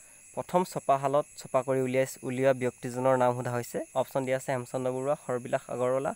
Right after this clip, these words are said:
গুণাম ভিৰা বৰুৱা নে জ্যোতিপ্ৰসাদ আগৰৱালা। গতিকে কীৰ্তন পুথি প্ৰথমে ছপা কৰি উলিয়াইছিল খ শুদ্ধ উত্তৰ হৰবিলাস আগৰৱালা। শুদ্ধ উত্তৰটো হৈছে হৰবিলাস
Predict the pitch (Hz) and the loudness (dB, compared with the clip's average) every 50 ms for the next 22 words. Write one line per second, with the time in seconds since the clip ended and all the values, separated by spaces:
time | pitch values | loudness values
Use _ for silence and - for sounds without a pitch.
0 | - - - - - - _ - - 131 139 147 147 135 143 147 151 147 151 156 | -6 -12 -20 -20 -20 -20 _ -6 0 2 4 4 4 2 2 2 2 2 2 0
1 | 160 180 - 320 - - - - - 123 120 123 127 127 123 123 127 - 117 - | 0 0 -2 -4 -8 -14 -18 -10 -6 -2 0 0 0 0 -2 -6 -10 -10 -8 -8
2 | 123 - - 156 165 - - - 120 117 117 113 110 107 107 - - - - _ | -8 -4 -4 -4 -6 -6 -8 -6 -4 -4 -2 -2 -4 -4 -8 -12 -18 -20 -20 _
3 | _ - - - - - - - - _ - - 123 131 127 123 - 156 160 - | _ -20 -20 -20 -20 -20 -20 -20 -20 _ -8 -6 -4 -2 -2 -4 -4 -8 -6 -2
4 | - 180 185 - - 160 - 185 180 - 143 - - 156 151 151 - - 151 - | 0 0 0 0 -4 -6 -4 -4 -4 -4 -4 -6 -2 2 2 2 2 0 -6 -4
5 | - 139 135 - - 135 131 131 127 131 131 131 - - 175 - 311 - _ - | -2 -2 -2 0 -2 -4 -2 -2 -2 -2 -4 -4 -4 -6 -6 -6 -6 -10 _ -20
6 | - - _ _ - - - - 156 151 - 147 127 120 - 139 131 - - 151 | -20 -20 _ _ -20 -8 0 4 4 4 2 0 -8 -8 -6 -8 -8 -6 -2 -4
7 | - 294 - _ _ _ _ _ _ _ _ - - 127 120 117 123 127 151 - | -4 -4 -6 _ _ _ _ _ _ _ _ -4 -2 -2 -2 -2 -2 -2 -2 -2
8 | - - - - - - - - - 117 117 117 113 110 110 110 - 143 - - | -2 -6 -20 -20 -20 -20 -14 -8 -6 -4 -2 -2 -2 -2 -4 -8 -12 -16 -18 -20
9 | - - - - - - - - - - _ _ - - - - - - - - | -20 -20 -20 -20 -20 -20 -20 -20 -20 -20 _ _ -20 -20 -20 -20 -20 -20 -20 -20
10 | - - _ _ - - - - 139 127 139 135 - - 131 123 135 135 135 131 | -20 -20 _ _ -20 -18 -12 -10 -8 -4 -4 -6 -4 -6 -8 -6 -4 -4 -4 -4
11 | - - 190 311 302 - - - - - - 127 123 120 123 127 156 190 - | -4 -6 -6 -6 -6 -12 -18 -20 -12 -4 -2 0 0 0 -2 -4 -6 -8 -8